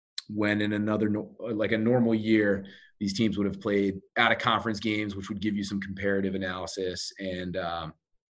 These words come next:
you know, just more, like, a more even and balanced schedule. And I think, like, like, end the debate. Let eight teams get in there and let the debate be settled on the field by the teams. And, and that's it. And it's also, like, uh, you know,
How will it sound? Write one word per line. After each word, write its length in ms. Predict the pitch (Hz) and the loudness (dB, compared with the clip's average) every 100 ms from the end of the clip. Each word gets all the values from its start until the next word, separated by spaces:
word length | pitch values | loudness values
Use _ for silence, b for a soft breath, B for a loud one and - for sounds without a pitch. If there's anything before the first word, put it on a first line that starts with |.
| _ _ _ _ b b b b | _ _ _ _ b b b b
you 80 | 117 | 0
know, 60 | 98 | 0
just 140 | 101 | 2
more, 200 | 120 123 | 0 2
like, 160 | 131 117 | 2 4
a 40 | |
more 280 | 120 123 120 | 6 4 4
even 420 | 127 117 110 107 | 4 4 2 0
and 160 | 104 98 | -2 0
balanced 500 | 98 95 92 - - | 0 0 -4 -10 -6
schedule. 600 | 98 95 92 82 80 - b b b | -2 -2 -2 -6 -8 -16 b b b
And 100 | 104 | 2
I 40 | 120 | 4
think, 180 | 139 123 | 4 4
like, 180 | 107 - b b _ _ _ _ _ _ _ _ _ _ - 104 - | 4 0 b b _ _ _ _ _ _ _ _ _ _ -10 -2 6
like, 240 | 135 131 | 6 6
end 220 | 135 156 | 6 10
the 80 | 156 | 10
debate. 360 | 139 180 - - _ _ - | 10 8 4 -6 _ _ -2
Let 320 | 113 123 143 | 4 6 8
eight 180 | 151 147 | 8 8
teams 280 | 156 151 143 | 8 8 8
get 160 | 160 | 6
in 100 | 117 | 6
there 360 | 110 120 151 - _ _ _ _ 117 | 4 2 -2 -8 _ _ _ _ 2
and 180 | 120 117 | 4 6
let 220 | 127 113 | 6 4
the 100 | 120 | 4
debate 320 | 113 117 120 | 6 6 6
be 80 | 117 | 4
settled 320 | - 117 113 | 4 4 4
on 80 | 110 | 0
the 80 | 107 | -2
field 320 | 110 110 101 | 0 2 2
by 100 | 101 | -2
the 80 | 95 | -4
teams. 460 | 98 80 - - _ _ _ - | -6 -8 -12 -18 _ _ _ -10
And, 240 | 104 101 98 | -6 -6 -4
and 100 | 101 | -2
that's 220 | 98 98 | -2 -2
it. 160 | 80 - _ _ _ 113 | -6 -8 _ _ _ 0
And 120 | 117 | 2
it's 120 | 117 | 4
also, 220 | 143 143 | 4 6
like, 300 | 113 107 - - b b - | 4 2 -2 -16 b b -4
uh, 240 | 101 101 110 | 0 2 2
you 100 | 120 | 2
know, 300 | 98 - | 0 -4